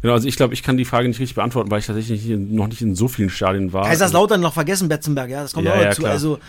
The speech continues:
Speaker 1: Also
Speaker 2: genau.
Speaker 1: ich, ich glaube generell, also Ausverkauf, Flutlicht, Abendspiel, da ist jedes Zweitligastadion
Speaker 2: Ja.
Speaker 1: ein unangenehmer Ort fürs Auswärtsteam.
Speaker 2: <laughs> Das ist sehr gut, Jani, sehr gut beschrieben, zu tausend Prozent, das ist so.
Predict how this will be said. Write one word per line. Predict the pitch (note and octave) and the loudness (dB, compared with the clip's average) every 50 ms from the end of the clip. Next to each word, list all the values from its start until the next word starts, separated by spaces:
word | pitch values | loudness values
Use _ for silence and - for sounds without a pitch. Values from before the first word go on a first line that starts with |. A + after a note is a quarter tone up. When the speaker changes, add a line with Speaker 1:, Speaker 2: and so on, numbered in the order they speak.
| - - - | -20 -20 -4
Speaker 1:
Also | - A#2+ A2+ A#2+ D3+ | -2 0 0 0 0
Speaker 2:
genau. | E3+ C#3+ | -2 -2
Speaker 1:
ich, | C3 - - - _ | -4 -6 -6 -8 _
ich | C3+ C3 B2 C3 - | -4 -2 -2 -2 0
glaube | D#3 D3 E3+ D#3 | 2 2 2 2
generell, | C#3+ D3 C#3 C3 D#3 F3 F3 E3+ - | 2 0 2 2 2 2 2 2 0
also | - A#2+ A2+ A2+ G#2+ G2+ - _ | 0 0 0 0 0 -2 -4 _
Ausverkauf, | C3+ D#3+ F#3+ - - E3 D3+ - - D#3 D3 C#3+ | 0 0 0 0 -2 -4 -6 -4 -2 -2 -2 -2
Flutlicht, | - - - - C#3+ F3 G3 - - D3+ D#3+ E3+ - - - - | -4 -8 -10 -4 -2 -2 -2 -2 -2 -2 -2 -2 -2 -6 -8 -4
Abendspiel, | A#2 C3 C#3+ C#3 B2+ A#2+ - - - A2+ A#2 B2 C3 C3 | -2 0 0 2 0 0 -2 -4 -4 0 0 2 2 2
da | A#2+ A2 | 0 0
ist | G#2 G#2 - - | -2 -2 -4 -4
jedes | - A#2 B2 C3+ C3 A#2 G#2 F#2+ - - - - | 0 0 2 2 4 2 2 0 -2 -6 -8 -8
Zweitligastadion | - - A#2 G#2 G2 G#2 G#2 G2 G2 - - G#2 G2+ G#2 G#2 G#2+ G#2 G#2+ A2 A2 - - | -4 -2 -2 0 0 0 0 0 -2 -2 -2 0 0 0 0 0 0 0 0 -2 -2 -4
Speaker 2:
Ja. | - G2+ | -4 -4
Speaker 1:
ein | G#2 G#2+ G#2+ | -2 -2 -2
unangenehmer | - - B2+ C#3+ D#3 C3 B2 A#2 A#2+ A#2+ B2 A#2 A#2 - | 0 2 2 2 2 2 -2 -2 -2 0 0 0 0 0
Ort | - - C#3+ C3+ - | -2 -2 -2 -4 0
fürs | - A#2+ A2+ - | 0 0 2 2
Auswärtsteam. | B2+ B2 A#2 - G#2 F2 - - - F#2+ F2+ D#2+ | 0 -2 0 0 -2 -2 -2 -4 -4 -4 -2 0
Speaker 2:
<laughs> | |
Das | D#3+ G3+ D3+ - - - - - - | 0 -2 -2 -2 -6 -8 -8 -6 -2
ist | G3+ G3+ - - - - - - - - - | -2 -2 -2 -4 -8 -14 -16 -20 -20 -18 -14
sehr | - - D#3+ E3+ E3+ D3+ | -8 -2 2 2 2 2
gut, | D#3 D3+ C3 | 2 0 -2
Jani, | C3 B2 C3 C3+ | -4 -6 -6 -8
sehr | B2 B2 D3 F3 F#3 E3 | -8 -6 -4 -4 -4 -4
gut | C3+ D3+ D3+ D3+ | -4 -8 -8 -8
beschrieben, | D3+ C#3 - - C#3 C3 A#2+ A#2+ - - | -10 -12 -10 -10 -10 -10 -10 -12 -12 -12
zu | - D3 | -12 -8
tausend | D3+ - C#3 D3+ D3 D#3 C#3+ | -4 -2 -2 -2 -2 -2 -4
Prozent, | - C#3 C#3 - C3 B2 A2+ - - - | -6 -6 -4 -4 -6 -6 -6 -10 -10 -8
das | C3+ C3+ B2 | -8 -8 -6
ist | C3+ B2+ | -6 -6
so. | - C3 G#2+ | -6 -6 -8